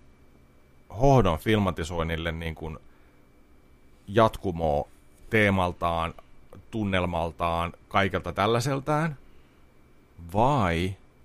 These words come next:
tehdäänkö tästä niin kuin viihdyttävää kaikkea,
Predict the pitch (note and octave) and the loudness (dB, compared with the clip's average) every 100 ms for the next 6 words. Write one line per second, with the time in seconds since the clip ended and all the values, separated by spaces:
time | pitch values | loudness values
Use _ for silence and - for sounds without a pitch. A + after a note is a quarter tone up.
0 | - - - - - - G#2 B2 G2 E2+ | -20 -20 -20 -20 -12 -2 0 2 0 -2
1 | D#2+ F#2+ E2 D#2+ D2+ D2+ - - - - | -4 -4 -4 -6 -8 -12 -16 -20 -20 -20
2 | - - - - F2 F2+ G2 G#2+ - A2 | -20 -20 -20 -14 -4 -2 0 -2 0 2
3 | G2 G2 F2+ - G2 F#2+ - F#2+ F#2 | 4 4 4 2 2 2 -4 -2 -2